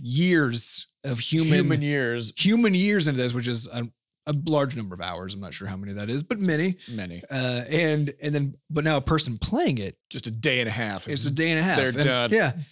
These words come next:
Speaker 1: And most players don't, you know, the, the vast majority of players play it until they kinda get it. So they play it for something on the order of, like, five to ten hours, right? Uh, and so that means most people per hour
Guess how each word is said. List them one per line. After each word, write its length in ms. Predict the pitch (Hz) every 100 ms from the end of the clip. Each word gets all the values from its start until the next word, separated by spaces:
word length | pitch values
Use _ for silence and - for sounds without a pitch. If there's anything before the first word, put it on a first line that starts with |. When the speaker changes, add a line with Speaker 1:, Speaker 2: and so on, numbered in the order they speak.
| _ _
Speaker 1:
And 240 | - 151 156
most 280 | 226 269 -
players 280 | 143 135 135
don't, 180 | 135
you 80 | 135
know, 200 | 123 120
the, 280 | 127 123 113
the 80 | 120
vast 200 | 143 151
majority 140 | 120
of 60 | 113
players 260 | 160 127
play 320 | - - 123 120
it 100 | 110
until 220 | 113 117
they 80 | 107
kinda 240 | 110 95
get 220 | 101 95
it. 200 | 58 -
So 100 | -
they 60 | 104
play 200 | 107 101
it 60 | 107
for 60 |
something 200 | - 107
on 60 | 101
the 60 |
order 120 | 95 90
of, 80 |
like, 140 | 87 87
five 240 | 92 87
to 60 | 76
ten 180 | 95 62
hours, 400 | 58 - - -
right? 180 | 87 - -
Uh, 400 | 107 98 92 85 -
and 100 | 123
so 100 | 117 135
that 60 |
means 260 | 139 123 110
most 420 | 123 139 165 -
people 420 | 160 165 107 98
per 280 | - 135 120
hour 580 | - 110 127 131 135